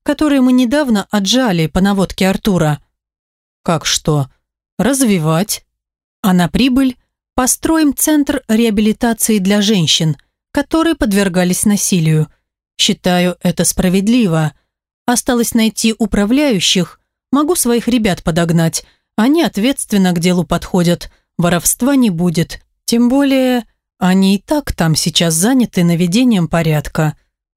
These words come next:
Вот наглец. Мою идею присвоил. Хотя пусть. Мне этим делом некогда заниматься. Пусть деньги возьмут и отстанут. А насчёт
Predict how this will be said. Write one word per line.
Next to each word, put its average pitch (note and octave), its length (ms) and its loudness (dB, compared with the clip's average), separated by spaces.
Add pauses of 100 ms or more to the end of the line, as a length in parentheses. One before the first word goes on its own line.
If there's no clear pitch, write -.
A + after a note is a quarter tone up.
(300)
Вот F3 380 -2
наглец. F3+ 720 -2 (400)
Мою G3 420 0
идею A3 520 0
присвоил. E3+ 720 0 (360)
Хотя C#4+ 300 -2
пусть. - 580 -4 (300)
Мне D4 240 2
этим A3+ 240 0
делом A3 320 2
некогда G3 400 0
заниматься. E3+ 800 0 (380)
Пусть - 460 -4 (160)
деньги F#3 360 2
возьмут F#3 600 -2 (200)
и F4 80 0
отстанут. D#3+ 760 -2 (400)
А F#3 140 0
насчёт G#3 640 -2